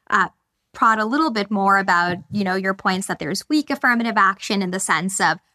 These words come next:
recruitment efforts and there's strong affirmative action. If you both could say a little more about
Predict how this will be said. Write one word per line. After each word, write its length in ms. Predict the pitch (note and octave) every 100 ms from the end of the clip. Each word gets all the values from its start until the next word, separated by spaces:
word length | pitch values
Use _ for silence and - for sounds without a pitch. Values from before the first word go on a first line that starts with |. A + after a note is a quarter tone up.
| -
recruitment 480 | G#3+ C4+ B3 A#3+ G3+
efforts 380 | F#3+ F#3 G3+
and 100 | F#3+
there's 160 | F3+ G3
strong 340 | - G#3 G#3
affirmative 440 | G#3 G3+ F#3+ F3 E3+
action. 500 | D#3 G3+ - C#3+ A2 C#3 - _
If 220 | - A#3+ C4+
you 140 | D4
both 360 | B3 A3 A#3 -
could 460 | A3+ G3 F#3+ F#3 - _
say 360 | - - C#4 C#4
a 80 | C4+
little 240 | A3+ A3
more 320 | G#3 F#3 F#3+ -
about 380 | F#3+ E3+ F#3